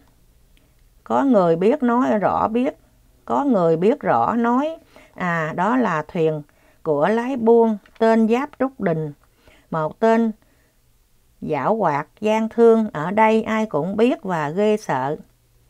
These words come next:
Không hiểu sáng nay có nó qua thuyền,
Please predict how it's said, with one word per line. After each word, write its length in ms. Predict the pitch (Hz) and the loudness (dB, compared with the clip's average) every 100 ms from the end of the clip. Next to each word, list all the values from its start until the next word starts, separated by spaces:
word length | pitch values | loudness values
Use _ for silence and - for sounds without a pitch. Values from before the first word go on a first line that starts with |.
| _ _ _ _ _ _ | _ _ _ _ _ _
Không 320 | - 240 240 | -6 -2 0
hiểu 380 | 220 151 151 214 262 | 0 0 0 -2 -6
sáng 360 | 254 254 285 | -6 -2 0
nay 320 | 254 240 233 226 | 0 0 -2 -4
có 340 | 220 240 311 294 - - _ - | -2 0 0 -4 -18 -20 _ -4
nó 180 | 233 285 | 0 2
qua 300 | 254 233 226 | 2 0 -2
thuyền, 400 | 214 175 160 | -2 -2 -2